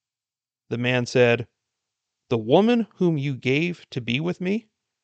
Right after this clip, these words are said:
she gave me from the tree, and I ate." Then the Lord God said to the woman, "What is this you have done?"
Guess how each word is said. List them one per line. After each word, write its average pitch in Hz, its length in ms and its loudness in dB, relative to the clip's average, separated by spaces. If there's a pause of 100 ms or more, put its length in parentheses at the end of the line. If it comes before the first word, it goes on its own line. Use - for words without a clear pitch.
(220)
she 190 240 -4
gave 156 400 -2
me 113 160 -6
from 127 220 -2
the 110 80 -6
tree, 110 480 -10 (180)
and 123 160 -2
I 175 100 0
ate." - 440 -6 (1900)
Then 147 160 2
the 165 100 2
Lord 131 300 2
God 117 260 2
said 117 260 -2
to 123 100 -8
the 107 100 -8
woman, 127 340 -2 (920)
"What - 240 0
is 180 260 0
this 113 380 -6 (100)
you 165 160 -2
have 170 160 2
done?" 175 400 -4